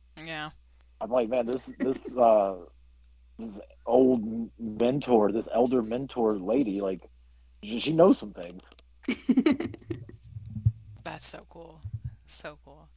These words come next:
Speaker 3: I think often the best characters are kind of based on, on real life because that,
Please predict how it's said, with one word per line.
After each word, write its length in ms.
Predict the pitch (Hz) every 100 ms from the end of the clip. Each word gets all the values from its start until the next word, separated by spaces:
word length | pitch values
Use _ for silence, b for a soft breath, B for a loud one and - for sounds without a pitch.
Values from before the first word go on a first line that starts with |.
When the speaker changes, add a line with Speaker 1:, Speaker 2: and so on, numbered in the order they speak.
| _ -
Speaker 3:
I 80 |
think 180 | 254 320
often 240 | 247 226 233
the 80 | 220
best 240 | 208 -
characters 500 | 202 175 - 170 160
are 40 |
kind 160 | 170 170
of 100 | 170
based 340 | 160 175 - 165
on, 200 | 170 165
on 200 | 175 175
real 200 | 170 165
life 440 | 160 151 156 - - -
because 240 | 185 185
that, 240 | 196 185